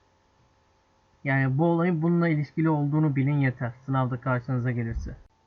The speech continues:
Aşağıdaki gelişmelerden hangisine bakarak bin sekiz yüz on beş Viyana Kongresi'nde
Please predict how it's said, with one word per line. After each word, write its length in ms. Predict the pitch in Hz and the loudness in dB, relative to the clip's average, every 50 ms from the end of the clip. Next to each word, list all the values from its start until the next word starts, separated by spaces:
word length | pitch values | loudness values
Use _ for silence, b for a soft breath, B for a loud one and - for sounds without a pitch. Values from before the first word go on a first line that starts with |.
| _ _ _ _ _ _ _ | _ _ _ _ _ _ _
Aşağıdaki 400 | - 143 147 135 165 175 196 190 | -6 -4 -2 0 2 2 2 4
gelişmelerden 600 | - 196 190 185 190 196 190 190 190 180 170 190 | 4 4 4 4 4 2 2 2 2 2 2 2
hangisine 580 | 190 196 190 185 175 - - - 170 170 165 147 | 4 4 4 2 0 -4 -4 -2 -2 0 0 0
bakarak 480 | 156 160 - - 180 170 156 156 170 - - - - _ _ _ _ - | 0 -2 0 -2 0 2 2 2 0 -2 -8 -20 -20 _ _ _ _ -4
bin 120 | 156 156 | -4 -4
sekiz 280 | 143 - - 165 160 160 | -2 -2 -4 -2 -2 -2
yüz 120 | 156 151 | -2 0
on 180 | 160 160 160 156 | 0 2 2 0
beş 200 | 151 131 - 160 | 0 -2 -2 -2
Viyana 220 | 160 160 160 151 | 0 0 0 0
Kongresi'nde 880 | - 147 147 143 135 139 131 127 127 - - 127 123 120 143 160 165 | 0 -2 -2 -2 -2 -2 -4 -4 -6 -6 -6 -4 -2 -2 -2 -2 -2